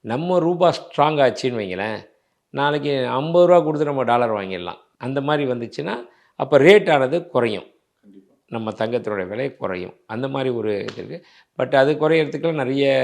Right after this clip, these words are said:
Speaker 1: எக்ஸர்சைஸ் பண்ணணும்.
Speaker 2: ஃபியூச்சர்ல இதுக்கப்புறம் இன்னில இருந்தாச்சும் சேவிங்ஸ் பண்ணுங்க, இதுக்கப்புறம் விட்டுறாதீங்க, இல்ல கோல்டு ரேட் ஒரு லட்ச ரூபாய்க்குன்னு வாங்காம விட்டுறாதீங்கன்னு நீங்க சொல்லக்கூடியவங்களுக்கு என்ன சொல்லுவீங்க சார்?
Speaker 1: ஹண்ட்ரட் பர்சன்ட் சொல்றேன். இறுதியாவும் உறுதியாவும் சொல்றேன்.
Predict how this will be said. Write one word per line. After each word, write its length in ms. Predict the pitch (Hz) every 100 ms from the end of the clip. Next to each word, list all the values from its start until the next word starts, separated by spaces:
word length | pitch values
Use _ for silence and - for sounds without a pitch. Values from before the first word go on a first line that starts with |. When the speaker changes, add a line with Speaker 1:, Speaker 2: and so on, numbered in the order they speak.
| 123 117
Speaker 1:
எக்ஸர்சைஸ் 340 | - 127 117 -
பண்ணணும். 340 | 98 98 - _ -
Speaker 2:
ஃபியூச்சர்ல 460 | 160 160 160 139 135
இதுக்கப்புறம் 640 | 120 120 110 135 143 143 - _ 95
இன்னில 380 | 110 139 151 147
இருந்தாச்சும் 400 | 147 156 160 170
சேவிங்ஸ் 380 | 147 151 151 143
பண்ணுங்க, 360 | 123 120 113 113
இதுக்கப்புறம் 540 | 101 107 113 - 143
விட்டுறாதீங்க, 580 | 123 107 131 120 113 110
இல்ல 300 | 95 120 123
கோல்டு 320 | 107 143 147
ரேட் 240 | 135 139 123
ஒரு 140 | 120
லட்ச 120 | 123
ரூபாய்க்குன்னு 480 | 123 135 - 135 139 113
வாங்காம 360 | 120 139 143 135
விட்டுறாதீங்கன்னு 640 | 117 123 120 117 120 131
நீங்க 120 | 117 110
சொல்லக்கூடியவங்களுக்கு 800 | 110 113 120 120 120 113 110 101
என்ன 160 | 101 104 -
சொல்லுவீங்க 340 | 95 95 95
சார்? 200 | 92 87 _ _ - 104
Speaker 1:
ஹண்ட்ரட் 340 | 127 165 143
பர்சன்ட் 240 | 110 107 120
சொல்றேன். 420 | - 92 92 - _ _ _ _ _ _
இறுதியாவும் 720 | 110 120 151 151 151 143 175 -
உறுதியாவும் 640 | 120 151 165 165 139 139 110
சொல்றேன். 280 | 98 98